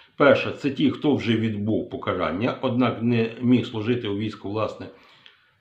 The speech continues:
е, в, е, з цієї причини, що має судимість. І, і, а це, м, п'ятдесят тисяч осіб, е, осіб плюс, е, ще двадцять шість тисяч. Це ті, хто зараз відбуває покарання. У сумі, е,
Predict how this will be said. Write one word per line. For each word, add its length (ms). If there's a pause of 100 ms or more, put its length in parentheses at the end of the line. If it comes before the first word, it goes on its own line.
(120)
е, 240
в, 540
е, 440
з 40
цієї 460
причини, 560
що 280
має 580
судимість. 720 (640)
І, 400
і, 140
а 160
це, 380 (400)
м, 180
п'ятдесят 480
тисяч 320
осіб, 400 (100)
е, 40
осіб 420
плюс, 320 (100)
е, 340
ще 220
двадцять 380
шість 280
тисяч. 420 (340)
Це 120
ті, 180
хто 240
зараз 520
відбуває 440
покарання. 560
У 20
сумі, 320
е, 100